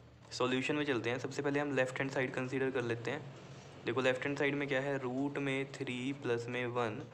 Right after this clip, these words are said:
और ये है हमारे पास three minus में cot thirty डिग्री, ये है, ठीक है। अब देखो cot थर्टी की वैल्यू कितनी होती है ये आपको पता होनी चाहिए, cot थर्टी होता है रूट थ्री, ठीक है।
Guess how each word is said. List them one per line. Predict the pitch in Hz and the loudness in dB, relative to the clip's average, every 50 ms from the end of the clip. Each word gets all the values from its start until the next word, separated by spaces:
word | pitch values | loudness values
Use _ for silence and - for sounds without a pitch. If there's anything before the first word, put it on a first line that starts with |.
| - - - - - - - - | -16 -18 -16 -16 -18 -18 -8 -2
और | - 117 117 | 0 0 2
ये | 120 123 127 | 2 2 2
है | 135 139 135 131 | 2 2 0 2
हमारे | 123 120 117 117 | 2 2 2 2
पास | 110 120 123 127 123 120 - | 2 2 0 0 -2 -8 -8
three | - 127 120 127 131 135 139 | -6 -4 -2 0 0 0 0
minus | 135 117 113 117 117 117 117 117 | 0 0 0 2 0 0 0 -2
में | 123 120 110 104 110 117 117 | -2 -2 0 -2 -2 -4 -4
cot | - - 117 117 110 104 110 - - - - - 117 | -2 0 2 2 2 2 0 -2 -6 -10 -4 -2 -2
thirty | 113 107 - - - 120 131 - 113 - 120 | -2 -2 -4 -6 -6 -4 -4 -6 -6 -8 -8
डिग्री, | 117 117 113 104 107 107 - - - - - - 113 | -4 -2 -2 -2 -2 -4 -6 -10 -10 -14 -14 -8 -4
ये | 117 123 | -2 -2
है, | 135 147 151 143 - - | -2 -2 -4 -8 -8 -6
ठीक | - 175 165 | -6 -4 -4
है। | 156 156 - - - - - - - - - - 127 | -4 -6 -8 -14 -16 -16 -16 -16 -16 -18 -6 -2 0
अब | 131 120 | 0 0
देखो | 113 95 - 95 92 - - - - - - - | 0 -2 -4 -6 -8 -8 -12 -18 -20 -20 -6 0
cot | - 156 160 156 - 156 | 2 2 2 2 0 0
थर्टी | 151 135 143 - 170 175 | 0 0 2 2 2 4
की | 170 180 | 6 4
वैल्यू | 175 160 165 165 165 | 4 6 6 4 2
कितनी | 156 151 151 156 151 | 2 0 0 0 -2
होती | - 113 - 135 | -2 -2 -2 0
है | 135 | 2
ये | 135 | 2
आपको | 135 127 131 - 120 | 2 0 0 -2 0
पता | 123 117 120 | 2 2 2
होनी | 120 117 110 | 2 0 0
चाहिए, | 110 113 110 - - | -2 -2 -2 -2 -2
cot | - 120 127 117 - 139 | 0 0 0 0 -2 -4
थर्टी | 120 - - 139 | -4 -2 0 0
होता | 117 - 143 | 0 2 0
है | 156 | 0
रूट | 143 127 120 117 120 - | 2 0 -2 -4 -6 -6
थ्री, | - 110 104 - - - - - - - - | -6 -6 -8 -8 -12 -18 -20 -20 -20 -12 -12
ठीक | 139 135 | -8 -6
है। | 160 | -6